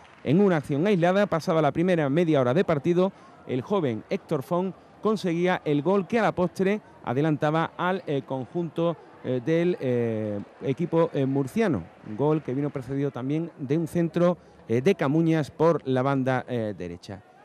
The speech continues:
Vean la jugada, ahí está Camuñas, se va por banda derecha, dribla al defensor, vuelve a recuperar la pelota a trompicones, va a centrar para que sea el propio Héctor Font quien consiga el primero de los goles, eh, del, eh, conjunto,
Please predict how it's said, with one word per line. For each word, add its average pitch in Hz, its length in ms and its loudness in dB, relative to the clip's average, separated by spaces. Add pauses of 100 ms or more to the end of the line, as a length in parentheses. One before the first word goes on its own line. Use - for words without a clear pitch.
(180)
Vean 131 220 -2
la 117 80 -2
jugada, 170 640 -2
ahí 117 140 -4
está 123 180 -8
Camuñas, 156 480 -2
se 131 100 -8
va 139 120 0
por 120 160 -4
banda 151 200 -2
derecha, 180 560 -2
dribla 151 540 -4
al 127 260 -4
defensor, 175 680 -2 (200)
vuelve 156 300 -2
a 147 60 -2
recuperar 139 400 -4
la 139 140 -2
pelota 135 300 -4
a 117 60 -2
trompicones, 170 720 -4 (500)
va 190 40 4
a 190 40 0
centrar 170 520 -2 (180)
para 123 160 -2
que 139 100 -8
sea 180 140 -2
el 160 80 0
propio 160 340 -2
Héctor 160 260 -4
Font 185 260 -4
quien 226 160 -2
consiga 165 520 -2 (280)
el 139 160 0
primero 160 340 0
de 151 80 0
los 131 160 -2
goles, 165 400 0
eh, 120 240 -2
del, 175 240 0
eh, 131 220 -2
conjunto, 165 680 -2